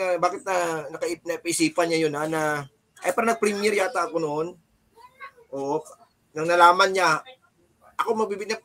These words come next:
actually, sa dalawa sila ni, ano, ni Risa Judge, Demon member din.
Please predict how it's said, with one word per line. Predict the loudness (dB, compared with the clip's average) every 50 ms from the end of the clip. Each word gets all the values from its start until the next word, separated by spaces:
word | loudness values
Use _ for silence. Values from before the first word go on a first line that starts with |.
| _ _ -10
actually, | -4 4 6 8 8 8
sa | 6 6
dalawa | 4 6 8 8 8
sila | 6 4 2 0
ni, | 0 2
ano, | 2 4 4 4 4
ni | 4 2 2 2
Risa | 2 4 2 2
Judge, | 0 2 4 4 4 4 4
Demon | 2 2 2 2 0
member | -4 -2 -2 -2 2
din. | 2 4 4 2 0 -2